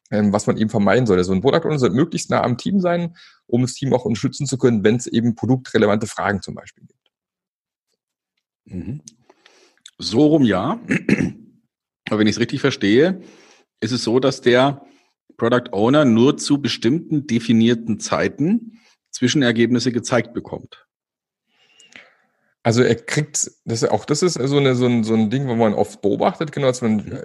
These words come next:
Speaker 1: im, im Sprint-Review, am Ende vom Sprint quasi spätestens das Team präsentiert, was es gemacht hat. Aber auch da sollten, also gute Teams läuft es so, dass der Entwickler schon während dem Sprint beim Product Owner sich das okay holt, dass es passt, was er gemacht hat.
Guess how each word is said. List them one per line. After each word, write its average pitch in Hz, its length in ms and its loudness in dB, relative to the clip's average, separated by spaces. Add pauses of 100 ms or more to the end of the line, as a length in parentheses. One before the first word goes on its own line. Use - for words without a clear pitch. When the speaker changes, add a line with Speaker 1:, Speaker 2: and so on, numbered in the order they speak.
Speaker 1:
im, 117 180 0
im 117 120 0
Sprint-Review, 151 920 2
am 110 160 2
Ende 123 180 2
vom 123 160 -4
Sprint 165 360 -2
quasi 131 320 0
spätestens 127 460 -6
das 117 100 -8
Team 135 180 -4
präsentiert, 117 420 -4
was 107 100 -4
es 98 120 -8
gemacht 101 360 -4
hat. - 160 -4 (580)
Aber 110 200 2
auch 113 120 0
da 123 300 0
sollten, 143 340 0
also 113 160 0
gute 170 260 -2
Teams 165 400 -6
läuft 117 260 2
es 104 120 -8
so, 139 160 -2
dass 127 200 -2
der 90 100 0
Entwickler 135 400 -2
schon 107 240 0
während 139 260 2
dem 135 80 -2
Sprint 131 400 -4
beim 104 160 2
Product 117 320 0
Owner 113 220 0
sich 104 120 -4
das 104 140 -10
okay 113 300 -4
holt, 104 160 -4
dass 101 80 -6
es 101 100 -10
passt, - 220 -2
was 101 100 -8
er 98 80 0
gemacht 87 320 -6
hat. - 140 -14